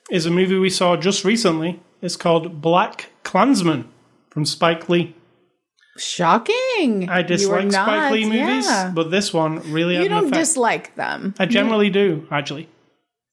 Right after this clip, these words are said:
Speaker 2: You didn't
Speaker 1: Generally.
Speaker 2: dislike Twenty-fifth Hour.
Speaker 1: Um, I didn't love it.
Speaker 2: Yeah, but you didn't dislike it.
Speaker 1: No. I, I, um,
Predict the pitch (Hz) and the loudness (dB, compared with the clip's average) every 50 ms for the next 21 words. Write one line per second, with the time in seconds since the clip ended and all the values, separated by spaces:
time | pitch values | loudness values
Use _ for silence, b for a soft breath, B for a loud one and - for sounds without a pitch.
0 | - - 311 - - 277 254 - - 262 262 254 - 233 214 196 196 - - 202 | -4 0 2 2 4 4 4 4 4 2 2 2 2 2 2 2 0 -2 -2 -2
1 | 180 175 170 165 - 214 214 208 196 - - - 226 233 - _ _ _ _ _ | -2 0 -2 -4 0 0 0 0 0 -2 -4 -4 -6 -6 -8 _ _ _ _ _
2 | _ _ _ _ _ _ _ _ _ _ _ _ _ _ _ - - 165 160 160 | _ _ _ _ _ _ _ _ _ _ _ _ _ _ _ -4 0 0 0 2
3 | 160 156 165 180 190 175 160 143 - - _ _ - 151 143 143 160 208 269 - | 0 -2 0 0 2 2 0 -2 -4 -10 _ _ -10 -8 -6 -2 0 0 0 0
4 | - - _ _ _ _ _ _ _ - 359 330 240 214 220 233 262 240 202 165 | -4 -14 _ _ _ _ _ _ _ 0 2 2 4 2 2 4 2 2 2 2
5 | 151 196 196 185 - 190 180 196 202 190 - - - - - - _ - 175 165 | 2 0 2 2 0 -2 0 0 0 0 0 -2 -8 -8 -10 -12 _ -6 -2 -2
6 | 160 160 160 - _ _ - 185 180 _ _ _ _ _ _ _ _ _ - 190 | -2 -4 -6 -10 _ _ -18 -18 -18 _ _ _ _ _ _ _ _ _ -4 -2
7 | 170 170 165 165 165 160 160 156 156 156 | 0 2 2 2 2 0 0 -2 -6 -10